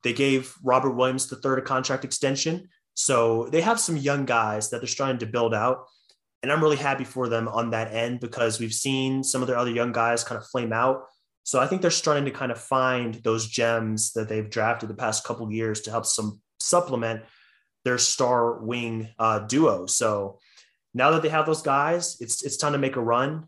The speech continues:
Uh, I think Dennis Schroeder is gonna be a good pickup as long as they don't rely on him to do too much. Just go ask the Lakers. If you rely on Dennis Schroeder to play thirty-five minutes a game and start for you, how that turns out for you. So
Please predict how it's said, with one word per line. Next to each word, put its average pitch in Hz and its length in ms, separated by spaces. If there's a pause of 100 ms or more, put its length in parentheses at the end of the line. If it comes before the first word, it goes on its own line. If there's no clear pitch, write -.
(100)
Uh, 110 200
I 110 60
think 117 200
Dennis 131 200
Schroeder 139 280
is 135 100
gonna 123 120
be 117 100
a 110 40
good 127 180
pickup 139 460 (480)
as 143 180
long 147 200
as 139 100
they 143 80
don't 131 160
rely 120 220
on 120 100
him 123 160
to 117 60
do 113 180
too 113 220
much. - 580
Just 135 160
go 156 80
ask 135 220
the 131 100
Lakers. 120 420
If 113 140
you 131 140
rely 127 260
on 123 80
Dennis 120 220
Schroeder 127 280
to 113 80
play 117 240
thirty-five 113 440
minutes 113 260
a 120 40
game 123 180
and 110 80
start 131 320
for 117 80
you, 107 260 (320)
how 127 140
that 117 140
turns 113 280
out 101 200
for 101 60
you. 87 180
So 95 380